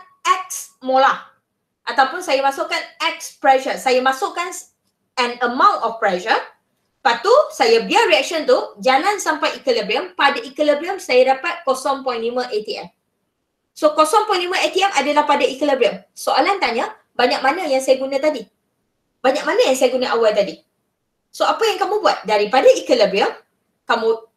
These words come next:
kira balik kepada changes, kamu kira balik banyak mana yang kita guna. So, soalan dalam silibus kamu so far ada dua bentuk je.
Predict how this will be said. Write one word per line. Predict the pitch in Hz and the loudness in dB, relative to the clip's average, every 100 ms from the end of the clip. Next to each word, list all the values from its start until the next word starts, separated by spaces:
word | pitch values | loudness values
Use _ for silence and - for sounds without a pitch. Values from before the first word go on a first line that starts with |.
| - | -2
kira | 269 247 | 2 4
balik | - 277 269 - | 6 4 2 -2
kepada | 196 208 202 196 | -2 0 0 -2
changes, | 202 190 294 - - | -4 -2 -2 -4 -4
kamu | 262 262 269 | -2 -2 -4
kira | 302 311 466 247 | 0 2 4 2
balik | 240 240 | 0 -2
banyak | 214 226 | -4 -4
mana | 208 208 226 | -4 -4 -4
yang | 202 | -6
kita | 196 196 190 | -6 -6 -6
guna. | 185 175 - _ _ _ _ _ _ _ | -8 -12 -18 _ _ _ _ _ _ _
So, | - 403 403 | -4 -2 0
soalan | - - 427 453 | 2 2 4 2
dalam | 339 339 | 0 -4
silibus | 320 294 320 349 - | -8 -8 -6 -4 -2
kamu | 294 320 359 | -2 -2 -6
so | - - 277 285 | -6 2 2 2
far | 349 349 | -2 0
ada | 269 240 247 | 0 0 0
dua | 240 247 | 2 4
bentuk | 247 254 311 - | 4 0 -2 -2
je. | 180 | 0